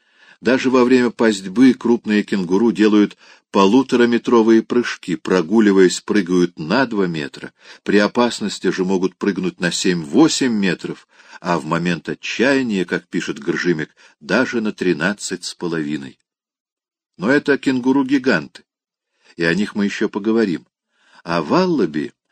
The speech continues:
Такие рекорды не устанавливают, хотя и они прыгуны отличные, особенно скальные валлаби.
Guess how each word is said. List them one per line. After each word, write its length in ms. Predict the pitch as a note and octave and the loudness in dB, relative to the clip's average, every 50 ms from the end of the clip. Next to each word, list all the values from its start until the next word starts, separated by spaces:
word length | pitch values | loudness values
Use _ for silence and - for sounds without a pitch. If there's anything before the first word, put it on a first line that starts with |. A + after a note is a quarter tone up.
| _ _ _ _ _ _ _ - | _ _ _ _ _ _ _ -4
Такие 400 | - F#2+ - - - D#3+ F3+ F#3+ | -2 -2 0 2 4 6 6 8
рекорды 500 | F3+ E3+ - - E3 E3+ E3 D3+ E3 D#3 | 6 4 4 4 4 4 4 4 4 4
не 80 | D#3+ | 4
устанавливают, 920 | F3 E3+ - - - D#3+ C#3+ B2 A2+ G#2+ G2+ F#2+ F#2+ F2 E2+ E2+ E2 - - - - - | 2 -2 -2 -4 -2 -2 0 0 0 0 0 -2 -2 0 2 0 0 -2 -4 -14 -20 -18
хотя 400 | - - A2 G2 - - C#3 C#3+ | -6 -2 -2 -2 0 2 2 2
и 140 | A#2+ - D3+ | 4 4 4
они 320 | E3 D#3+ D3+ C#3 B2 B2 | 4 4 2 2 2 0
прыгуны 540 | A#2+ - - C3+ C#3+ C#3 D3 D#3+ D3 C#3+ B2+ G#2+ | 0 0 0 0 2 2 2 0 0 2 2 0
отличные, 580 | G2+ - - G2 F#2 E2 - - - E2+ D#2+ | 0 -2 -4 -6 -6 -4 -6 -8 -6 -6 -6
особенно 460 | D2+ - - A2+ G#2 G2 A2 A2 A#2 | -6 -4 -4 -4 -4 -2 -2 -4 -4
скальные 600 | A2+ - - - D#3 C#3+ A#2+ G2 E2+ D#2 D2+ D2+ | -4 -6 -4 -2 0 0 0 0 -2 -4 -8 -6
валлаби. 520 | D2 E2 D#2 C#2+ C2 C2+ C2+ - - A#1+ | -6 -6 -6 -6 -6 -10 -12 -16 -16 -20